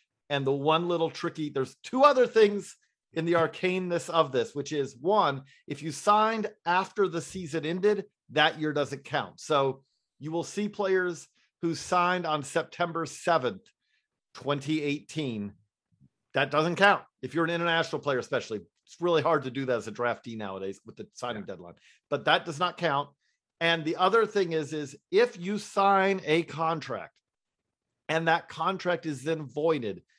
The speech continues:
Speaker 1: usually because of an injury or whatever, and then you sign a renegotiated contract,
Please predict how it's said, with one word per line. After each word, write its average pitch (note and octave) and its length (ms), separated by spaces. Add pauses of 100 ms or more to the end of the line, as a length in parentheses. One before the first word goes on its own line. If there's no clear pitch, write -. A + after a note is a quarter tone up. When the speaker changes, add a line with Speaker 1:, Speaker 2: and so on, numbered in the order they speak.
(140)
Speaker 1:
usually D3 400
because C3 440
of A2 120
an A#2+ 120
injury E3 480
or C3 240
whatever, B2 600 (420)
and B2+ 140
then C#3 140
you D#3 140
sign E3 380
a D#3 100
renegotiated F#3 880
contract, A#2+ 560